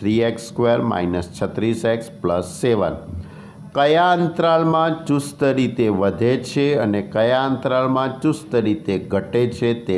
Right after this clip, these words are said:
નક્કી કરો. એટલે કયા અંતરાલમાં વધે છે અને કયા અંતરાલમાં ઘટે છે તે નક્કી કરો.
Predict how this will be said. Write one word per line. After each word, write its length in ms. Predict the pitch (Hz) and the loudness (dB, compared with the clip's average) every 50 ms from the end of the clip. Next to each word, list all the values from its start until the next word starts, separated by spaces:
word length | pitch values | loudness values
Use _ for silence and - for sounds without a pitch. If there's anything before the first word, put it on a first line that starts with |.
| 90 87 | 0 -2
નક્કી 480 | 87 90 - - - 101 98 101 120 - - - - - - - - 101 | -2 -4 -8 -8 -4 0 0 2 2 0 -4 -8 -16 -18 -18 -12 -4 -2
કરો. 240 | 92 80 76 73 69 - - - - - - - - - - - - | -2 -2 -2 -4 -8 -8 -14 -18 -18 -18 -18 -18 -18 -18 -18 -18 -12
એટલે 180 | - - 95 92 95 | -6 -4 -4 -2 0
કયા 240 | - 120 131 143 156 165 160 | 2 4 4 6 4 4 2
અંતરાલમાં 560 | 160 160 - 160 160 160 160 160 160 160 131 113 113 | 0 2 2 2 4 4 4 2 2 2 0 0 0
વધે 300 | 123 117 120 147 147 151 147 - | 0 2 2 4 2 2 2 2
છે 160 | 160 156 143 | 0 2 2
અને 100 | 147 143 143 127 | 2 0 2 4
કયા 180 | 120 123 131 135 135 | 4 4 4 4 2
અંતરાલમાં 580 | 131 123 120 131 131 131 135 131 131 127 110 90 101 | 0 0 2 2 2 2 2 2 2 0 0 0 -2
ઘટે 280 | 101 98 - 131 127 127 123 123 | -2 -2 0 0 0 0 0 0
છે 100 | 123 117 - - | -2 -2 -2 0
તે 120 | 113 101 98 92 | -2 0 0 -2
નક્કી 280 | - - - 95 87 - - | -2 -4 -4 -4 -4 -2 -2
કરો. 220 | 82 80 80 | -2 -2 -2